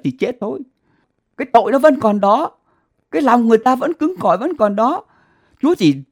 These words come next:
tạm rút tay lại thôi để xem họ có ăn năn tống hối không. Bởi vì Chúa nhẫn nại, Chúa chờ người ta cải thiện.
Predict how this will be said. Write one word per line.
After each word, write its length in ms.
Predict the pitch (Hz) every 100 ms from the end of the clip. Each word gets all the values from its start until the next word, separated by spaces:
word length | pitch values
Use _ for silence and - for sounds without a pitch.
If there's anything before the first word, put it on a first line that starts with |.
| _ _
tạm 280 | 214 233 - 156
rút 160 | 302 -
tay 200 | 233 226
lại 240 | 185 -
thôi 380 | 196 240 208 127
để 180 | - 123
xem 380 | 120 226 226 208
họ 520 | 160 170 135 - - _ _
có 300 | - 165 254 -
ăn 180 | - 208
năn 140 | 196
tống 180 | 196 214
hối 200 | 214 240
không. 240 | 233 208 180
Bởi 140 | 127
vì 200 | 127 160 - - - - _ _
Chúa 360 | 175 202 277 269
nhẫn 280 | 233 240
nại, 260 | 170 147 - -
Chúa 80 | 240 -
chờ 340 | 147 131 120 107
người 100 | 107
ta 140 | 151
cải 200 | 151 87 -
thiện. 160 | 98